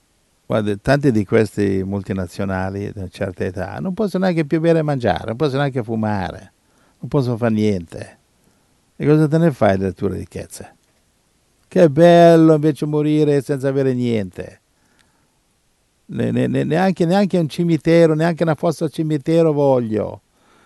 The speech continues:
Se dovessi morire su una montagna, spe-, spero che sia mentre vado a predicare il, il Vangelo, lasciatemi lì, mettete delle pietre sopra, qui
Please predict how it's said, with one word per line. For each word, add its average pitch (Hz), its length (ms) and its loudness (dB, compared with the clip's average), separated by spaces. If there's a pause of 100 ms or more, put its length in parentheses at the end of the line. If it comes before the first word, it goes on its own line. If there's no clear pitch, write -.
(200)
Se - 180 -4
dovessi 147 380 2
morire 151 420 2
su 143 120 -4
una 139 120 -2
montagna, 139 600 -2
spe-, 120 420 -8 (460)
spero 135 440 0
che 123 140 -2
sia 123 220 0
mentre 120 340 -2
vado 117 300 0
a 110 40 -2
predicare 110 500 -2
il, 104 340 -8 (220)
il 107 80 -10
Vangelo, 113 420 0 (420)
lasciatemi 147 920 2
lì, 147 420 4
mettete 127 440 0
delle 131 300 2
pietre 135 400 -4
sopra, 127 520 -4 (400)
qui 139 420 2